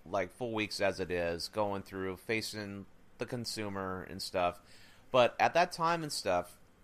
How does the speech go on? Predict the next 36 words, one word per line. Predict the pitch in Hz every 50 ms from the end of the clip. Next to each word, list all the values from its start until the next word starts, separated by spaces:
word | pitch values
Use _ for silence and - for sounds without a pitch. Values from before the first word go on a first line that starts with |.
| - -
it | - 143 147
more | 156 175 190 190
or | 175
less | 160 151 147 143 139 - - -
would, | 127 123 123 117 110 98 - - - - -
say, | - - - 120 117 107 101 95 92 90 87 - - - - - - - - - - - - - - - - - -
be | 123 120
more | 110 117 117 113
effective | 110 - 127 120 - - 113 98
for, | - - 110 104
like, | 101 95 90 - -
myself, | 95 92 92 90 - - - 170 180 165 147 131 -
because | - 123 110 - 127 110 110 107
it's | 113 - -
like, | 117 107 107 -
I | - 123 139 147 151 147 - - - - - - - - -
would, | 113 123 123 104 110 107 87 - - - - -
I'm | - 127 143 160 165 160 147 131
normally | 131 135 139 139 135 135 131 127
of | 120 113
the | - 113
tradition | - 120 107 110 110 110 - 123
and | 110 104
stuff | - - - - 104 98 98 - -
where | 101 98 98 95 -
I | - 101 120
like | 117 110 117 123 165 185 -
spending | - - - 131 120 117 117 113 110 110 - - - - - -
Thanksgiving | - 127 127 127 120 - - 117 104 107 110 110
Day | 95 104 98 98 98 101
and | 101 101
stuff | - - 101 - -
like | 98 92
that | 98 98 95
with | 98 98
family | - - 101 95 95 95 95 92 95 95 95 104